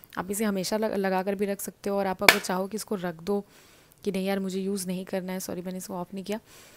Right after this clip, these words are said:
अगर आप चाहो कि नहीं मुझे यूज़ नहीं करना है, यहाँ से आप ऑफ कर सकते हो और फिर अपने ड्रॉअर में रख दो, फिर जब कोई आए फिर लगा दो। और इस,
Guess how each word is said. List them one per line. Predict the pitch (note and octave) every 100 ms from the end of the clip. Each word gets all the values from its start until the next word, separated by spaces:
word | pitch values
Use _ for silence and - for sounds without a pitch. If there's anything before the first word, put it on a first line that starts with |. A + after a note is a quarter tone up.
| - - - -
अगर | F#3+ G#3 G#3 -
आप | F#3+ F#3
चाहो | G#3 F#3+ G3
कि | A3
नहीं | G3 G3
मुझे | F#3+ G3
यूज़ | F#3 G3 F#3
नहीं | E3+ F#3+
करना | - G3 F#3+
है, | F#3+
यहाँ | G#3 F#3
से | F3+
आप | F#3+ F#3
ऑफ | F3+ -
कर | G3
सकते | - F#3 -
हो | G3+ A#3 A3+ -
और | F3+
फिर | F3+ G#3 F#3+
अपने | F3 F#3 F#3
ड्रॉअर | F3 F#3 G3
में | G3+
रख | F#3
दो, | F3 A3
फिर | - F3+
जब | F#3 -
कोई | F#3+
आए | F3+ F3+
फिर | G3 F#3
लगा | F#3 F3 E3+
दो। | E3+ C4 - - - - - - - -
और | F#3+ - -
इस, | G3 -